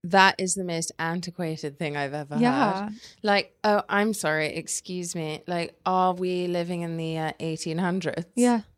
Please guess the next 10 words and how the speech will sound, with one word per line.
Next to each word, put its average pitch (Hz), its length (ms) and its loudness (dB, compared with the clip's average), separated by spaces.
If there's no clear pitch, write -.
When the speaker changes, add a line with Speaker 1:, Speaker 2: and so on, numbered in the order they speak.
Speaker 1:
"Oh, 277 200 2
it's 247 300 0
rude 226 420 2
to, 196 240 0
uh, 185 300 2
look 190 180 -2
at - 100 -6
the 180 80 0
time." 170 540 -4
Speaker 2:
Oh. 415 140 10